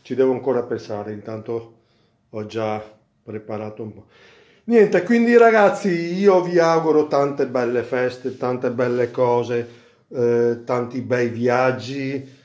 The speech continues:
eh, di venire a trovarmi a Sochi, e quindi aspettate che metto un piattino qui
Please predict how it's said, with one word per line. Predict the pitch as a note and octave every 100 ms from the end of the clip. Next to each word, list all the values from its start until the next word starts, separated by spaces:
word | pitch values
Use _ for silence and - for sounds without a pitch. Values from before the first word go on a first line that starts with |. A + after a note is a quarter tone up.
| _
eh, | - B2 A#2+ A#2+ A#2+ A#2+
di | A2 C3
venire | C3 C3+ C#3+ C#3 B2 - - - - _ _ _ _ _ _ _ _ _ _ _ _ _
a | - C#3
trovarmi | A#2+ G#2+ G#2+ G#2+ A2 A2 - _ _ _ _ _
a | -
Sochi, | B2 A#2+ A#2+ F3 F#3 B3 A#3+ _ _ _ _ _ _ _ _ _ _ _ -
e | A#2+
quindi | B2 C#3+ C#3 C3
aspettate | B2+ - B2+ C#3+ C3+ B2+ -
che | B2+
metto | B2+ C3+ C3 C3 A#2 A2+ - - - _ _ _ _ _ _ _ -
un | A2+
piattino | C3 A#2+ D3 E3+ F3
qui | D3 C3 A2 - _